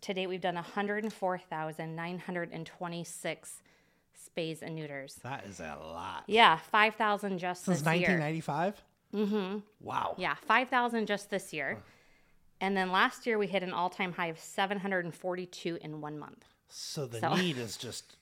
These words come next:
Speaker 2: extremely high.
Speaker 1: Yeah, it hasn't. Um, I started there twelve years ago, just as, like, "Oh, this will be fun." <laughs>
Speaker 2: Mm.
Speaker 1: And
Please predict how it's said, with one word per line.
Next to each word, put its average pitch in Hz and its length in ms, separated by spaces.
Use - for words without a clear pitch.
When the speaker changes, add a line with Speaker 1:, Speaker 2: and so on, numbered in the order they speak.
Speaker 2:
extremely 98 560
high. - 280
Speaker 1:
Yeah, 247 420
it 180 180
hasn't. 277 520
Um, 160 500
I 220 140
started 277 320
there 269 140
twelve 254 300
years 247 220
ago, 262 240
just - 220
as, 214 140
like, 208 180
"Oh, 262 100
this 262 200
will 294 80
be 269 120
fun." 214 320
<laughs> - 60
Speaker 2:
Mm. 123 380
Speaker 1:
And 240 200